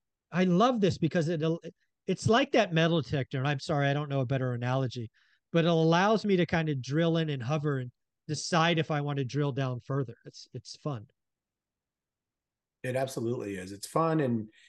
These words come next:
Speaker 2: you know, if this is that kind of education that you can internalize and you can start to really beef up your real estate, um, you know, subconscious almost by researching properties, looking at them. When you look at these properties, you pretty soon are,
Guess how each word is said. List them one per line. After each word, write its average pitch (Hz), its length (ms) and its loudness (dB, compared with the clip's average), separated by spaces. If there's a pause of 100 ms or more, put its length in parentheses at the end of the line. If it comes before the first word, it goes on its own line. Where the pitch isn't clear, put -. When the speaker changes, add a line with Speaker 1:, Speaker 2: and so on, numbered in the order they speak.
(140)
Speaker 2:
you 139 100 0
know, 165 60 0
if 120 120 -4
this 196 200 -4
is 180 60 -4
that 180 180 4
kind 170 200 2
of 147 100 2
education 135 680 -2
that 117 240 -8
you 131 100 -4
can 110 400 -4 (760)
internalize 117 1120 -2 (480)
and 117 160 -2
you 135 100 0
can 135 80 0
start 147 220 0
to 131 80 0
really 123 440 2
beef 117 300 -8
up 120 240 -6
your 113 160 0
real 117 240 0
estate, 110 480 -2 (640)
um, 95 440 -10 (540)
you 120 120 -6
know, 107 140 -6 (140)
subconscious 127 720 -2
almost 90 380 -8
by 113 80 -6
researching 131 760 -2
properties, 110 560 -4
looking 117 300 -6
at 113 200 -8
them. 107 280 -6 (560)
When 120 80 -2
you 120 60 2
look 160 200 2
at 190 120 2
these 123 160 -6
properties, 120 640 -2
you 113 100 -6
pretty 135 300 -2
soon 127 360 -4
are, 117 200 -4